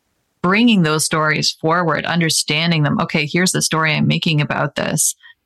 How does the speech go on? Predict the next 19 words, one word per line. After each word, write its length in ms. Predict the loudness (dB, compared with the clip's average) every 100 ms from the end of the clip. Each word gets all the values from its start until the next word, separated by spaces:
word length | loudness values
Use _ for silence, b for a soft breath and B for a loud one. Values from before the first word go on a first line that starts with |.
| -2
Now, 400 | 0 0 0 -6 _ -2
what 200 | 0 2
do 120 | 0
I 60 |
really 260 | 0 0 2
want 260 | 2 0 0
that 160 | -4
story 240 | -2 0 0
to 80 |
be? 360 | 0 2 2 2
Or 280 | 0 -2 -4 -2
is 180 | 0
that 220 | 0 -2 -2
true? 440 | -2 0 2 0
Or 140 | -2
can 180 | -2 0
I 120 | 0
challenge 600 | 0 -2 0 2 4 2
that? 400 | 0 -2 -4 -6